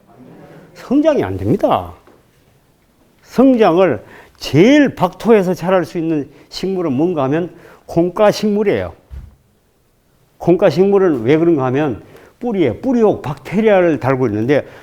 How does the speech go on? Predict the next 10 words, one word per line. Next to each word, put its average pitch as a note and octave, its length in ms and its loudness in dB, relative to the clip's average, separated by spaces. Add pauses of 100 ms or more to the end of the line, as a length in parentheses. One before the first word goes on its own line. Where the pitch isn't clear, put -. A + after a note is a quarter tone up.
(140)
뿌리옥 C#4+ 360 4
박테리아에서 E3+ 680 0
질소를 A#3 520 -2
만들어요. C#3+ 720 -2 (3000)
그래서 G#3 360 4
박토에서 F3+ 580 2
잘 D3+ 220 2
자란다고요. A2+ 520 -2 (1120)
이해 D3+ 160 6
가요? C#3+ 340 2